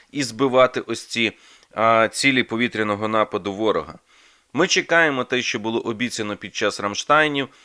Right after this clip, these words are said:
так само від Італії сим-, систему сампті, яка здатна збивати в тому числі балістику, інші види і засоби, які нам дуже необхідні. І тому йде відпрацювання Оленє, а,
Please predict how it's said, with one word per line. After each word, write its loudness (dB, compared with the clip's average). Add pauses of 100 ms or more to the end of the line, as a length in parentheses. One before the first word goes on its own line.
(140)
так -2
само 4
від -4
Італії 2
сим-, -8
систему 0
сампті, 0
яка 0
здатна 2
збивати 2
в -8
тому -4
числі -6
балістику, -2 (360)
інші 2
види 2
і -4
засоби, 2 (300)
які 0
нам 0
дуже 0
необхідні. -8 (460)
І -4
тому 2
йде 4
відпрацювання 2
Оленє, 2 (520)
а, 4